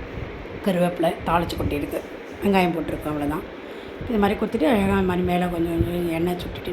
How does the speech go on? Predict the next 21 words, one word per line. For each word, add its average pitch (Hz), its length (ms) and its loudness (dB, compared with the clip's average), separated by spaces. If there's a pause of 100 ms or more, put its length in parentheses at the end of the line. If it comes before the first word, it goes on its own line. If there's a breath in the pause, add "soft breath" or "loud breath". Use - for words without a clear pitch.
நீங்க 165 160 0 (520 loud breath)
மூடி 208 200 4
வச்சிடலாம். 185 440 0
அழகா 170 340 2
சூப்பரா - 320 -2
வந்து 170 180 2
உங்களுக்கு 185 300 2
மொறு 170 180 0
மொறுன்னு 175 320 2
நல்லா 165 240 2
கிடைக்கும். - 340 -4 (100)
உங்களுக்கு 175 260 -2
எப்படி 190 180 -2
வேணுமோ 190 240 0
அது 190 100 0
மாதிரி 170 180 0
நீங்க 165 160 2 (480 loud breath)
பக்குவமா 185 340 2 (100)
பார்த்து 170 260 2
அதை 190 140 0
திருப்பிக்கலாம். 165 480 0